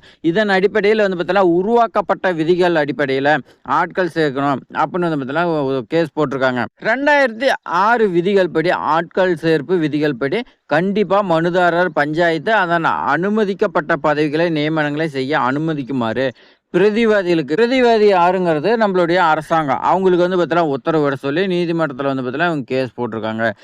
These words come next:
So, இதோட உத்தரவு வந்து பாத்தீங்கன்னா, எப்படி வரும்னு நமக்கு தெரியாது. ஏன்னா, இந்த வழக்குல வந்து பாத்தீங்கன்னா,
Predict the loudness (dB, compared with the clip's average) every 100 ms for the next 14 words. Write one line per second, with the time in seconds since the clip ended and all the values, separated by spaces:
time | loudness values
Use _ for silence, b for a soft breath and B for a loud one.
0 | b -6 -2 0 0 0 0 -2 -2 0
1 | 2 2 0 -2 -2 0 0 0 0 0
2 | 0 0 -2 -4 -6 -6 -2 0 0 0
3 | 0 2 2 2 2 0 0 0 0 0
4 | 0 0 -2 -2